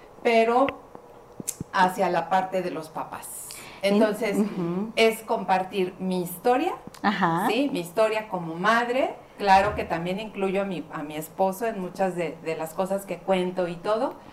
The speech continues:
Speaker 1: y, este, compartir esta historia como mamá de deportistas y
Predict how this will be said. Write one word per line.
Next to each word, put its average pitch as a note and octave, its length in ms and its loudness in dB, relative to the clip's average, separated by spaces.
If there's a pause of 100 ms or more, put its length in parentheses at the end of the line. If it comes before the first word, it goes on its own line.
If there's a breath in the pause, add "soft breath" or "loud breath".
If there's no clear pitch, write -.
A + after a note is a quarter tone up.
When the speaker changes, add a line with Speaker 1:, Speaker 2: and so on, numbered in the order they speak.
(560 loud breath)
Speaker 1:
y, C4+ 540 2
este, F#3+ 1000 -2
compartir G#3+ 540 2
esta A3 200 -4
historia G#3 520 -2
como F3+ 220 -4
mamá F3+ 580 -2
de F3+ 120 2
deportistas G#3 1120 -2 (120)
y F3 420 -6